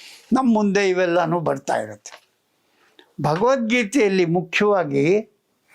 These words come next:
ಫಲಾಪೇಕ್ಷೆ ಇಲ್ಲದೆ ನೀನು ಕರ್ತವ್ಯನಿಷ್ಠನಾಗಿರು ಅನ್ನೋದನ್ನು ಹೇಳಿ, ತದ್ವಿರುದ್ಧವಾಗಿ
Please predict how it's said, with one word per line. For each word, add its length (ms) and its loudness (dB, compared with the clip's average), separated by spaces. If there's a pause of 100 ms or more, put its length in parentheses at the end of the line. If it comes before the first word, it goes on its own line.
(960)
ಫಲಾಪೇಕ್ಷೆ 1300 0
ಇಲ್ಲದೆ 500 2
ನೀನು 560 -2
ಕರ್ತವ್ಯನಿಷ್ಠನಾಗಿರು 1500 0
ಅನ್ನೋದನ್ನು 460 -2
ಹೇಳಿ, 560 -2 (1700)
ತದ್ವಿರುದ್ಧವಾಗಿ 1400 0